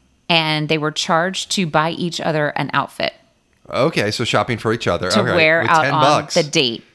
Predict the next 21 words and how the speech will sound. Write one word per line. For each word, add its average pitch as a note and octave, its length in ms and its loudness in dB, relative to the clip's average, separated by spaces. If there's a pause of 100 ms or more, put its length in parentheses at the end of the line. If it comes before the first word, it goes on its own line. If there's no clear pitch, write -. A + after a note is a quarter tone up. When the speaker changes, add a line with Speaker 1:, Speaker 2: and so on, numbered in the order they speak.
(120)
Speaker 1:
And E3 160 2
they E3 140 4
just E3 400 0
bought D3+ 320 4
the E3+ 60 0
most D3+ 360 0
ridiculous E3 960 2
outfit D3+ 340 2
they D3+ 120 2
could - 260 -4
possibly C#3 560 0
buy B2+ 220 0
for E3+ 180 -6
each F3 160 -6
other. B3+ 200 0
Speaker 2:
So C3 120 2
they B2+ 240 0
intentionally B2+ 640 -2
tried G#2+ 260 0
to G#2+ 80 -4
go F#2 500 -2